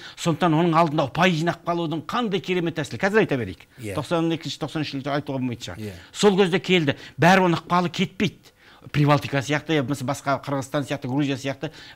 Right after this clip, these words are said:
Speaker 1: эмоцияға салынған жоқ Назарбаев. Болса да кетеміз. Бірақ ертең осыны міндетсіп, сідетсіп, ертең өзінің хақын сұрайтын нәрсеге жету үшін, "Ей, қойыңдар, кетпеңдер, кет-, кететіні белгілі, кетпеңдер", — деп жақсатты танып қалды. Одан кейін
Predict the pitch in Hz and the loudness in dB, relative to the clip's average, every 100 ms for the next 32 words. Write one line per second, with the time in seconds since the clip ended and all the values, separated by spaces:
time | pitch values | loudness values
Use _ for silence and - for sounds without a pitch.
0 | 131 151 156 160 143 135 147 147 185 202 | 0 2 2 2 -2 0 2 2 2 0
1 | 131 127 110 98 - - - - 160 185 | -2 -4 -4 -8 -12 -18 -14 -4 -2 0
2 | 185 - - 240 156 - - - 220 - | 0 0 0 2 0 -6 -2 4 4 4
3 | - 143 147 151 214 208 139 135 - 165 | 0 4 4 4 2 2 2 0 0 2
4 | 131 123 139 139 160 - 120 135 131 196 | 4 4 2 2 -4 -4 -2 0 0 -4
5 | - - - 117 120 175 139 - - 131 | -6 -8 -6 -4 0 2 0 -2 0 2
6 | 123 143 - 135 135 131 139 127 127 123 | 2 0 0 -2 -2 -2 -2 -2 -2 -2
7 | 127 110 131 117 120 - 151 - - 143 | -4 -4 -4 -4 -4 -4 -6 -8 -4 2
8 | 147 147 - 147 156 139 - 143 - 131 | 4 2 2 2 2 0 0 -2 -2 -2
9 | 117 139 - - 131 156 233 254 170 104 | -2 -4 -6 -6 -4 -2 0 2 2 -2
10 | - - - 127 - 160 139 113 104 - | -8 -12 -6 -4 -2 -2 -2 -4 -8 -14
11 | _ _ 143 - 156 - 127 120 104 - | _ _ -6 -2 -4 -4 -6 -6 -8 -12
12 | 90 - _ _ - 131 139 139 151 | -16 -18 _ _ -4 2 2 4 2